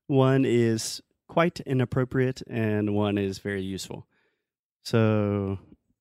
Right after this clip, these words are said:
the f-, let's start with the inappropriate one. When you were thinking garrafa, como que fala garrafa? When you just have a blank space in your brain and you cannot remember something,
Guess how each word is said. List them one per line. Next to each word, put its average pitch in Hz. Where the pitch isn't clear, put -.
the 131
f-, -
let's 170
start 113
with 110
the 113
inappropriate 104
one. 98
When 117
you 131
were 143
thinking 131
garrafa, 123
como 147
que 151
fala 131
garrafa? 123
When 123
you 147
just 151
have 127
a 107
blank 107
space 113
in 110
your 101
brain 104
and 101
you 98
cannot 104
remember 104
something, 120